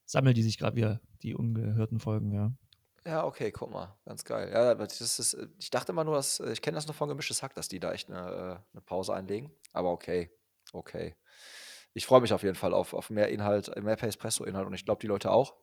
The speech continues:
Speaker 2: Könnt ihr auch mal gerne irgendwie, ich mach einfach mal wieder so 'ne Spotify-Umfrage, ähm, und dann kriegen wir mal so 'n bisschen Feedback.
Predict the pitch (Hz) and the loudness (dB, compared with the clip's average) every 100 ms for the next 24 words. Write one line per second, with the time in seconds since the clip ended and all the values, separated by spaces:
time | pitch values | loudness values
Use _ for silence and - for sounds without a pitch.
0 | _ - - 110 101 98 104 107 107 104 | _ -6 0 2 2 4 2 0 -4 -4
1 | 104 110 - 147 165 135 120 113 110 101 | -4 -6 2 6 8 8 8 8 6 2
2 | 131 147 - 90 92 92 92 92 95 98 | 2 2 2 0 0 -2 2 2 2 -4
3 | _ _ - 101 98 98 98 - - - | _ _ -4 0 0 -4 -12 -18 -10 -8
4 | 101 101 101 101 120 107 104 101 101 98 | -6 -6 -6 -8 -6 -4 -4 -4 -10 -10
5 | 120 - - | -10 -8 -10